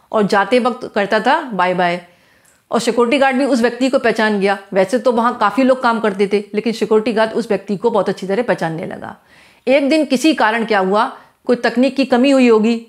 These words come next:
जो भी हो, मतलब उस फैक्ट्री में सारे लोग निकल गए, सिर्फ वही आदमी उसमें फंस गया।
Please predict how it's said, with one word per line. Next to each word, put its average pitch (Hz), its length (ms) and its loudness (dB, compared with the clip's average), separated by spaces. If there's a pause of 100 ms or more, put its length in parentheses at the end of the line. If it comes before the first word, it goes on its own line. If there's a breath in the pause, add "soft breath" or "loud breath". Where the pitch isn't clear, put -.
जो 214 160 2
भी 240 140 4
हो, 226 260 2 (560 loud breath)
मतलब 233 260 0
उस - 140 -2
फैक्ट्री 226 360 0
में 247 360 0
सारे 233 340 0
लोग 285 160 4
निकल 220 260 4
गए, 180 220 0 (160)
सिर्फ 269 260 0
वही 220 220 2
आदमी 214 280 2
उसमें 196 400 -2
फंस 190 180 -6
गया। 202 200 -2